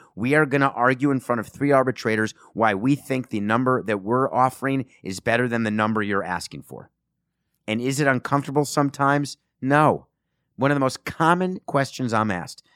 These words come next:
"How do you sit across from the table of one of your own players and tell them that they stink?"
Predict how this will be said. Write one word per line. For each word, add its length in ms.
"How 200
do 80
you 100
sit 280
across 500
from 160
the 60
table 520
of 180
one 140
of 80
your 180
own 200
players 580
and 180
tell 220
them 120
that 140
they 120
stink?" 500